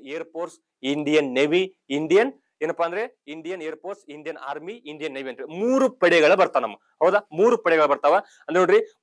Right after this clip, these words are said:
ಭೂಗಡಿಯನ್ನ, ಭೂಗಡಿಯನ್ನ ಕಾಯುವವರು ಯಾರಪ್ಪ ಅಂದ್ರೆ ಆ Indian Army, ಹೌದಾ? Indian Army ಏನಪ್ಪಾ ಅಂದ್ರೆ ನಮ್ಮ ಭೂಗಡಿ, ಭೂಗಡಿಯನ್ನ ಕಾಯ್ತಾರ ಅವ್ರು. ಹದಿನೈದು ಸಾವಿರದ ಎರಡ್ನೂರು ಕಿಲೋಮೀಟರ್ ಭೂಗಡಿ ಇದೆ, ಅದನ್ನ ಏನಪ್ಪಾ ಅಂದ್ರೆ ಭೂಗಡಿನ ಕಾಯೋರು ಯಾರ್ರಿ? Indian Army ದವ್ರು.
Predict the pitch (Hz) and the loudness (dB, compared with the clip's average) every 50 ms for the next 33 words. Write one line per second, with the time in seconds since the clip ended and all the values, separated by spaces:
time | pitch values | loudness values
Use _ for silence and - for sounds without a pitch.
0 | - 123 120 139 185 208 233 254 262 202 165 185 190 185 202 196 196 185 185 170 | -20 -8 -2 0 2 4 4 4 4 4 4 2 4 4 4 4 2 2 2 0
1 | 123 - _ _ _ _ _ _ 123 143 190 233 254 233 196 214 190 208 208 208 | -2 -4 _ _ _ _ _ _ _ -8 -6 -6 -6 -4 -6 -6 -6 -6 -6 -8
2 | 202 202 202 196 - 160 156 165 175 180 170 165 165 156 156 147 147 143 - 151 | -8 -10 -12 -12 -12 -10 -10 -10 -8 -8 -10 -10 -10 -8 -8 -10 -10 -12 -12 -14
3 | 151 147 143 156 175 208 254 262 _ _ _ _ _ 131 139 143 147 147 135 160 | -14 -14 -14 -14 -14 -14 -14 -16 _ _ _ _ _ -16 -16 -14 -14 -14 -14 -14
4 | 165 156 - - 117 131 139 131 123 104 - _ _ _ - 139 156 170 190 208 | -14 -14 -14 -14 -12 -12 -12 -12 -16 -20 -20 _ _ _ -10 -8 -8 -8 -8 -10
5 | _ _ 143 156 175 190 190 175 170 170 175 175 170 - 170 190 196 190 175 156 | _ _ -14 -10 -6 -4 -4 -4 -4 -4 -4 -6 -4 -2 -2 -2 0 -2 -2 -4
6 | 127 123 147 160 143 139 131 110 - - _ _ _ - 151 180 170 165 156 151 | -2 0 2 2 4 2 2 0 -2 -8 _ _ _ 0 2 2 4 4 2 2
7 | 143 170 220 220 160 151 151 151 135 120 101 - _ _ _ - 139 131 127 139 | 2 2 2 2 2 2 2 2 2 0 0 -2 _ _ _ -2 -2 -2 0 0
8 | 165 165 160 - 151 147 143 147 156 139 131 135 131 139 139 139 143 139 135 135 | -2 -2 0 2 2 2 4 4 2 2 2 2 0 -2 -6 -6 -8 -8 -6 -6
9 | 143 165 214 202 147 147 143 147 147 151 214 - - _ _ _ 131 135 156 160 | -4 -4 -4 -4 -4 -4 -2 -2 0 0 0 -2 -2 _ _ _ -2 0 2 2
10 | 165 160 160 - 156 151 160 202 247 - _ _ _ 147 160 165 175 165 160 - | 0 0 0 0 0 0 2 0 0 -2 _ _ _ -2 0 0 2 0 0 0
11 | 156 156 160 160 156 165 208 262 - - _ _ 143 147 151 156 147 139 135 131 | 2 2 4 4 4 4 2 2 0 -4 _ _ -4 0 2 2 4 2 2 0
12 | 127 120 110 101 - | 0 -2 -4 -4 -6